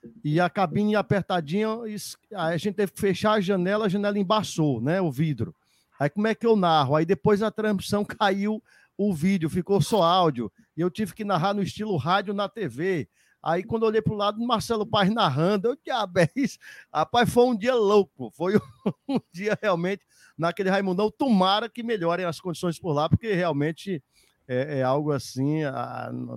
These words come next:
pra imprensa pelo menos, é uma condição que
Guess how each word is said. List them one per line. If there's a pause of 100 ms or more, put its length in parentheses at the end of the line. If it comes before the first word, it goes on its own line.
(140)
pra
imprensa
pelo
menos, (320)
é
uma
condição
que